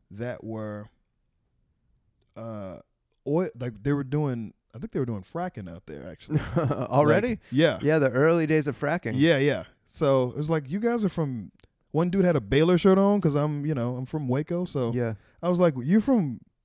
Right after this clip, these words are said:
Speaker 1: you're from Waco?" I was like, "No, I went to Baylor, though."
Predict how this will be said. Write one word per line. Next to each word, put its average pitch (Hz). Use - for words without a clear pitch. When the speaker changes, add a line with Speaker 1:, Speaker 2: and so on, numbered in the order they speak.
Speaker 1:
you're 185
from 165
Waco?" 226
I -
was 269
like, 180
"No, 131
I 117
went 151
to 113
Baylor, 120
though." 117